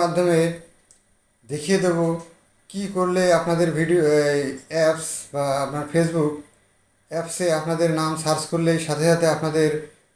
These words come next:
অ্যাকাউন্টে চলে আসবে। আমরা অনেক সময় আমাদের শুভাকাঙ্ক্ষী যারা আছেন তাদেরকে আমরা বলে থাকি যে আমার এই নামের আইডিটা আছে, আপনারা বাসায় যেয়ে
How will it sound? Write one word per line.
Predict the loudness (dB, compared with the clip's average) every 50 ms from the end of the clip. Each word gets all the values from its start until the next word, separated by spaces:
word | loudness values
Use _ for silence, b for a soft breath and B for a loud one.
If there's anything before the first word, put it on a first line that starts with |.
| _
অ্যাকাউন্টে | -16 -10 -6 -4 -4 -4 -4 -4 -4 -4 -4 -6 -8 -12 -14 -20 _ _ _ _ _ _ _
চলে | -6 -4 0 0 0 0
আসবে। | 0 -2 -4 -6 -6 -6 -12 -18 _ _ _ _ _ _ _ _ _ _ _ _ _ _ _ _ _ _ _ _ _ _ _ _ _ _ _ _ _
আমরা | -6 -4 0 2 2
অনেক | 2 2 -2 -2
সময় | 0 2 2 4 4 2
আমাদের | 2 2 2 0 0 -2
শুভাকাঙ্ক্ষী | -4 0 2 2 2 4 2 0 2 2 2 4 6
যারা | 6 8 8 6 6
আছেন | 4 4 4 4 4 2
তাদেরকে | 2 2 2 0 -2 0 0 2 2 2 0 -2 -8 -16 _ _ _ _ _ _ _ _ _ -14
আমরা | -10 -8 -8 -4 -2
বলে | 0 0 0 -2
থাকি | -2 -4 -2 -2 0
যে | 0 0 0
আমার | 0 0 0 0
এই | 0 0 0
নামের | -2 0 0 0 0 0 -2 -4 -8 -16 _ _ _ _ _ _ _ _ _ _ _ _ _ -10
আইডিটা | -10 -8 -6 -2 -2 0 0
আছে, | 0 -2 -2 -2 0 0 -2 -4
আপনারা | -4 -4 -4 -2 0 0 0 0 0 0
বাসায় | -2 -2 0 -2 -2 0 0
যেয়ে | 2 2 2 2